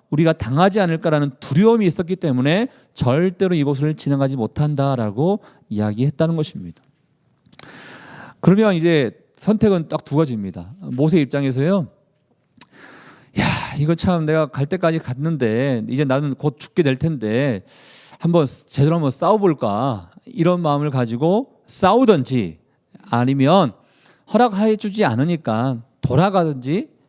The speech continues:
두 가지 중에 하나였는데 모세는 돌아감을 선택하게 된 것을 보게 됩니다. 여러분, 우리가 살다 보면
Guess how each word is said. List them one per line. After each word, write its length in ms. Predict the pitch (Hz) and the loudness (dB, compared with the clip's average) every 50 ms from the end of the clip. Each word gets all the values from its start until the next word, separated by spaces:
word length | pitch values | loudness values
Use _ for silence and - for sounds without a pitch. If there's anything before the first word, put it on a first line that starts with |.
| _ _ - | _ _ -6
두 160 | - 151 156 | -2 0 2
가지 220 | 180 175 165 156 | 2 2 0 -2
중에 360 | 151 147 139 143 147 160 185 - _ _ _ | -6 -6 -2 -2 -2 -2 -4 -6 _ _ _
하나였는데 840 | _ - - - 180 185 190 185 156 123 104 98 127 143 156 160 156 - _ _ _ _ _ _ | _ -8 -4 -2 0 0 0 0 -2 -2 -2 -2 -2 -2 -2 -2 -4 -10 _ _ _ _ _ _
모세는 580 | 139 120 135 139 143 135 127 127 131 151 175 180 _ _ _ | -2 0 0 0 0 0 0 0 -2 -2 -4 -8 _ _ _
돌아감을 720 | - 120 117 160 175 165 160 151 135 131 139 165 180 202 - _ _ _ | -4 0 2 2 2 2 0 0 0 -2 -2 -4 -4 -6 -8 _ _ _
선택하게 600 | - - 151 151 147 151 147 - 139 127 120 117 | -4 -2 -2 -2 -2 -4 -4 -2 -2 -2 -2 -2
된 120 | 110 107 | -2 -2
것을 460 | 101 95 90 - 110 113 131 156 208 - _ _ _ _ _ _ | -4 -4 -4 -4 -4 -2 -2 -2 -4 -6 _ _ _ _ _ _
보게 600 | - - - 107 87 - 107 95 98 120 147 196 190 - _ - | -4 -2 -2 -2 -2 -2 -2 -2 -2 -2 -4 -6 -8 -10 _ 0
됩니다. 460 | - 104 98 92 90 - - - 110 - _ _ _ - - - - - - - - - - - - - - - - - - _ - | 0 0 0 -2 -8 -10 -14 -18 -20 -20 _ _ _ -20 -20 -20 -20 -20 -20 -20 -20 -20 -20 -20 -20 -20 -20 -20 -20 -20 -4 _ 2
여러분, 200 | 127 139 175 180 | 4 4 4 4
우리가 520 | 160 156 156 165 165 156 143 123 117 - - | 4 4 4 4 4 4 2 0 -2 -6 -4
살다 340 | - - 165 175 170 170 165 | -2 0 0 2 2 2 2
보면 640 | 151 143 143 156 165 180 175 156 123 101 87 82 | 0 0 0 2 2 4 4 2 0 -2 -8 -14